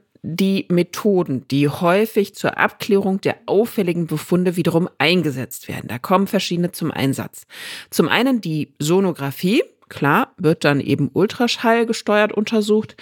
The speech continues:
Dann gibt es ein M R T mit Kontrastmittel allerdings und Röntgenspezialaufnahmen. Da gibt's nochmal unterschiedliche, nämlich entweder eine Kontrastmittelmammographie mittels Röntgen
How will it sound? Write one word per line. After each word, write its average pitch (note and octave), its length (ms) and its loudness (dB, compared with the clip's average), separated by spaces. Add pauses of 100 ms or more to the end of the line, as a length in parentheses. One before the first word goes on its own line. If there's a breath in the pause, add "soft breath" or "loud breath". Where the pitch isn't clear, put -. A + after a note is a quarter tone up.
(360 loud breath)
Dann F3+ 160 4
gibt F3+ 220 0
es E3+ 280 0
ein D#3+ 280 4
M E3 200 4
R C#3 220 -2
T F#3+ 540 2 (360)
mit F#3 500 0 (100)
Kontrastmittel D#3 1000 0
allerdings B3+ 800 0 (720 loud breath)
und F4 460 0 (180)
Röntgenspezialaufnahmen. F3 2000 0
Da F#2 180 0
gibt's - 280 0
nochmal A#3 280 4
unterschiedliche, C#4 960 0
nämlich F#3 380 0
entweder B3+ 640 2 (400 loud breath)
eine E3 460 4
Kontrastmittelmammographie B3+ 2000 0
mittels B3 420 0
Röntgen A#3+ 480 2